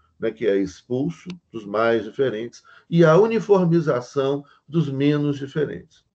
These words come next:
Então, você tem a expulsão dos judeus e muçulmanos de Portugal, da Espanha, né, e a uniformização daqueles grupos que são diversos, que a gente acabou de mencionar, bascos, galegos, andaluzes, valencianos,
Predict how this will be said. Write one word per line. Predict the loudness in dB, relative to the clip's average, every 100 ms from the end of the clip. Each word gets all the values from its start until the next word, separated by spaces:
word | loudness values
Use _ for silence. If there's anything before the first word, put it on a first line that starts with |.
| _ _ _
Então, | -10
você | -8
tem | -6 -4
a |
expulsão | -2 -4 -6 -8 -2 0 0 -2 -10 _ _ -8
dos | -6
judeus | -6 -2 0 0 -2
e |
muçulmanos | -8 -10 -10 -4 0 2 0 -4
de | -10
Portugal, | -2 -2 -2 -2 2 4 2 2 0
da | -4 -6
Espanha, | -8 -2 0 0 -2 -8 -12 -20 _ 0
né, | 0 2
e | 4
a | 6
uniformização | 6 4 2 2 2 2 0 -2 0 2 2
daqueles | -2 -4 -4 -2 -2
grupos | -2 0 2 2 -4 -16
que | -14
são | -10 -8
diversos, | -6 2 4 4 4 -4 -18 -20 _ _ _
que | -12
a |
gente | -6
acabou | -2 -2 0 -2
de | 0
mencionar, | -2 -2 -4 -2 -2 -4 -8 _ _
bascos, | -2 0 2 0 -6 -16 -4
galegos, | -2 0 0 0 -2 -2 -4
andaluzes, | -4 -2 -2 -4 -6 -6 -6 -6
valencianos, | -4 -4 -6 -8 -4 0 0 -2 -4 -8